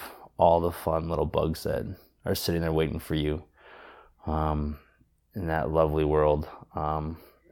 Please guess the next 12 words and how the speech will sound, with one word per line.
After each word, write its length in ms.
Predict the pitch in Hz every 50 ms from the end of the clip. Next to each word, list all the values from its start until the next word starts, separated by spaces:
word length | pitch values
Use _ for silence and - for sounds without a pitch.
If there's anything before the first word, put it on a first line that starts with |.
| _ _ _ _ -
at, 380 | - 92 76 73 - - - -
uh, 240 | 82 73 71 71 - -
at 140 | 82 82
fifteen, 760 | - - - 95 95 - - - - 92 92 90 87 85 82 82 - _ _ _ - - - - - - _ _ _ _ _ -
I 180 | 85 85 85
was, 500 | 80 82 82 82 82 82 80 80 82 82 -
I 120 | - 87
was 220 | 90 90 90 90 92
removed 580 | 92 87 87 87 90 87 90 87 82 82 - - - - - - - _ -
from 180 | - 87 85
my 160 | 80 78 78
house 640 | 76 - 85 82 80 80 80 - - - - -